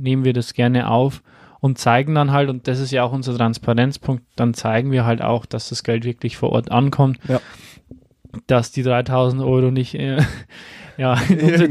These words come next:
Speaker 1: Tasche, in,
Speaker 2: Ja.
Speaker 1: äh, ja, Disco und, ähm,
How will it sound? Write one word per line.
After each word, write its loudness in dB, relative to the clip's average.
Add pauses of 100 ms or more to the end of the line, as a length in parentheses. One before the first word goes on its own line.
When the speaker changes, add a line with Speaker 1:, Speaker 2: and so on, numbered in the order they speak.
Speaker 1:
Tasche, 4
in, 4 (480)
Speaker 2:
Ja. 2
Speaker 1:
äh, -2 (400)
ja, 2
Disco -2
und, -6
ähm, -4